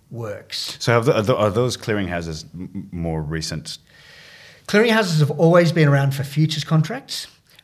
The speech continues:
Speaker 1: but they have been a feature of the market since, well, uh, probably oh eight, uh, about oh nine, I would say, ten, and there are more of them. Most exchanges have them, uh, futures exchanges, and that's where they've derived from, and they're very powerful. And look, the, the thing about them is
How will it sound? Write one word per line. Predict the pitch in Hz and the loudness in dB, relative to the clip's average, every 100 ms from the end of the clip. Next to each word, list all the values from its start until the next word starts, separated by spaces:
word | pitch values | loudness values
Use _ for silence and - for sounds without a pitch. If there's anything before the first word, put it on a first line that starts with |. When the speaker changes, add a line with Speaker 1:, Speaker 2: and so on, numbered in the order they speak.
| - | -8
Speaker 1:
but | 139 135 | -8 -6
they | 135 | -4
have | 127 120 | -4 -4
been | 113 139 131 127 127 - | -2 -2 -2 -4 -8 -12
a | 131 123 | -12 -10
feature | 117 - 208 202 - | -10 -4 -4 -4 -4
of | 127 | -4
the | 135 | -4
market | 131 135 160 | -4 -8 -10
since, | - 139 120 117 - - - _ _ _ | -10 -8 -8 -8 -6 -8 -10 _ _ _
well, | 247 262 185 185 185 202 220 - | -16 -8 -6 -4 -4 -4 -6 -12
uh, | |
probably | - 240 151 | -2 0 0
oh | 127 | 0
eight, | 127 170 202 | -2 -4 -2
uh, | 254 | -2
about | 294 254 214 | 2 4 4
oh | 170 | 6
nine, | 151 139 131 | 6 4 2
I | 117 | -2
would | 113 104 | -8 -6
say, | 135 127 | -6 -6
ten, | 135 147 147 151 - - - | -2 0 2 0 -4 -14 -2
and | 156 | 2
there | 151 156 | 4 4
are | |
more | 160 180 151 | 2 2 2
of | 143 | 2
them. | 113 127 | 0 -4
Most | 190 - 165 | -4 -4 -6
exchanges | - - 139 135 131 120 | -8 -6 -4 -2 -4 -8
have | - 160 160 | -8 -6 -6
them, | 220 277 285 _ _ _ _ | -10 -12 -16 _ _ _ _
uh, | 147 - | -8 -6
futures | - 170 175 | -4 -4 -4
exchanges, | 160 - 175 180 156 | -4 -4 -4 -4 -4
and | |
that's | 180 175 - | -6 -8 -8
where | 131 | -6
they've | 131 | -8
derived | 135 117 131 147 143 | -10 -10 -6 -6 -8
from, | 185 | -12
and | 175 110 | -12 -12
they're | 117 | -12
very | 120 185 208 | -10 -6 -6
powerful. | - 160 139 156 | -4 -4 -4 -8
And | 127 139 - | -8 -10 -10
look, | 139 | -12
the, | - | -8
the | 139 135 123 | -10 -10 -12
thing | - 196 | -6 -2
about | 165 170 | -2 -2
them | 170 | -2
is | 139 127 | -4 -4